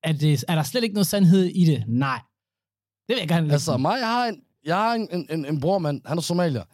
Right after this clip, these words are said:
Speaker 1: Ja.
Speaker 2: Han er, hvad er han, snart syvogtyve år gammel. Og hans mor, hun prøver gang på gang
Speaker 1: Ja.
Speaker 2: at, at hooke ham op med, med, med sådan en pige her, på sådan en måde, hvor i at,
Speaker 1: <laughs>
Speaker 2: øh, ja, det er ikke så meget spørgsmål, det er ikke så meget, øh,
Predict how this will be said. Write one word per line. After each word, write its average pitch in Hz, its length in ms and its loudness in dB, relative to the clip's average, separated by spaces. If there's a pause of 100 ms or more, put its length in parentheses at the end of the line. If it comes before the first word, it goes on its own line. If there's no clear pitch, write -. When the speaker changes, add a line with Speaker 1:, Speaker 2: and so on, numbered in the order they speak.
Speaker 1:
Ja. 127 140 -2 (360)
Speaker 2:
Han 120 160 -6
er, 156 400 0
hvad 151 120 -2
er 165 60 2
han, 147 180 -2
snart 151 220 -4
syvogtyve 170 440 -2
år 135 60 0
gammel. 151 320 -2 (380)
Og 110 100 -8
hans 175 240 -2
mor, 175 300 0 (520)
hun 170 120 0
prøver 175 260 -2
gang 156 300 -6
på 147 100 -6
gang 131 280 -6 (180)
Speaker 1:
Ja. 156 160 0 (240)
Speaker 2:
at, 131 200 -2
at 127 160 -2
hooke 135 200 0
ham 127 180 -4
op 156 160 -2 (120)
med, 117 640 -2
med, 120 280 -2
med 131 120 -2
sådan 139 220 -2
en 123 80 -6
pige 139 200 -2
her, 127 60 0
på 117 100 -4
sådan 165 240 -2
en 151 60 0
måde, 151 300 2
hvor 139 220 -2
i 151 60 -4
at, 117 300 -4
Speaker 1:
<laughs> 117 100 -6
Speaker 2:
øh, 98 60 -10 (360)
ja, 123 120 -6
det 104 60 -12
er 110 40 -10
ikke 139 120 -6
så 170 80 -6
meget 160 280 -2
spørgsmål, 170 480 -2
det 131 100 -8
er 120 60 0
ikke 135 120 -4
så 165 100 -4
meget, 147 680 -4
øh, 101 60 -18